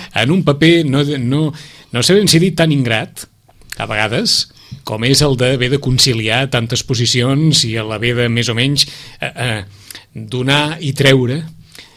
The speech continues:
amb, eh, amb tantes peticions que pot tenir un president o una presidenta de la Comissió de Carnaval, més enllà del que és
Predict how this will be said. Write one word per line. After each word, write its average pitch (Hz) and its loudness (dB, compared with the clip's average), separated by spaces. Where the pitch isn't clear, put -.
amb, 135 0
eh, 113 -2
amb 117 -4
tantes 127 0
peticions 135 0
que - -4
pot 113 -2
tenir 113 0
un 127 -2
president 113 -2
o - 0
una 117 -2
presidenta 110 -4
de 135 -2
la 107 -6
Comissió 113 -6
de 110 -4
Carnaval, 143 -2
més 127 0
enllà 127 -2
del 135 -2
que 127 -2
és 160 2